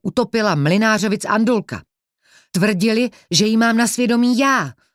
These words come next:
Mlynář si stěžoval u nebeského soudu a než se to vyšetřilo, víš, jak všechno dlouho trvá, nejvyšší mě zaklel na sto let a já jsem z kamene. Tady je teď hospoda.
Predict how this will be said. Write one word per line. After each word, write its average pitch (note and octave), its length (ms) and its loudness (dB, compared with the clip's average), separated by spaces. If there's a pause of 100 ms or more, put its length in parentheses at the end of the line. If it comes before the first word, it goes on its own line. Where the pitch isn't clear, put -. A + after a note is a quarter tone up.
(520)
Mlynář B3 640 2
si F#3+ 180 -2
stěžoval G#3+ 540 0
u F#3+ 60 0
nebeského G3 640 0
soudu F3+ 520 0 (460)
a F#3+ 100 2
než A3 240 2
se D#4 140 0
to G3+ 160 -2
vyšetřilo, F3+ 680 0 (460)
víš, C3+ 180 0
jak B2 120 -2
všechno C3+ 300 -4
dlouho B2 300 -2
trvá, B2+ 440 -2 (460)
nejvyšší A#3+ 680 2
mě F#3 200 2
zaklel G3+ 420 0
na G3+ 120 0
sto D3 220 -2
let D#3 240 0 (400)
a D#3+ 60 0
já E3+ 240 2
jsem G#3+ 200 -2
z - 80 -4
kamene. G#3+ 460 0 (800)
Tady D#3 180 2
je D#3 80 0
teď D#3 180 0
hospoda. D#3+ 520 -2